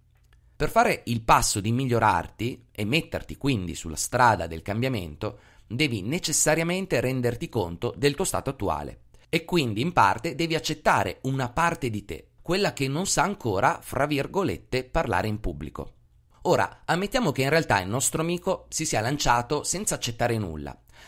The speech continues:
Anzi, magari qualcuno l'ha costretto, gli ha detto: "Guarda che devi migliorare, devi imparare a, il non verbale, devi imparare a fare la presentazione,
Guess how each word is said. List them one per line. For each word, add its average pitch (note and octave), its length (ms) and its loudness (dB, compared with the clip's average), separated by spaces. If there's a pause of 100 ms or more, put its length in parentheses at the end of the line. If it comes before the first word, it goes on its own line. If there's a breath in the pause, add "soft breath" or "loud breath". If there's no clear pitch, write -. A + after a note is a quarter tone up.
Anzi, C3+ 320 2
magari C#3 260 0
qualcuno B2 380 0
l'ha G#2+ 140 2
costretto, G2 520 -4
gli E2 80 -4
ha E2+ 40 -6
detto: F2+ 240 -6
"Guarda C3+ 240 4
che A#2+ 100 -4
devi A#2 220 -2
migliorare, A2+ 680 4 (300 loud breath)
devi A#2+ 540 0
imparare A2+ 840 2
a, G#2 280 4
il G#2 80 -2
non A2+ 180 2
verbale, B2+ 520 4
devi A2 200 -2
imparare G#2+ 460 0
a G2+ 40 -6
fare G#2 220 0
la G2+ 100 0
presentazione, A2+ 920 -4